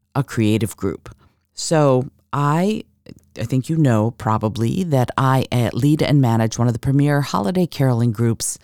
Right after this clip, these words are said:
I will say in the nation, maybe even the world. We're an amazing group. I'm so honored to,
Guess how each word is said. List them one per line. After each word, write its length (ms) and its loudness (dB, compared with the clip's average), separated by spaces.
I 100 2
will 120 4
say 220 0
in 240 2
the 60 4
nation, 460 2
maybe 320 2
even 240 4
the 80 4
world. 460 0
We're 400 4
an 100 4
amazing 600 2
group. 360 2
I'm 200 0
so 320 0
honored 400 0
to, 180 -2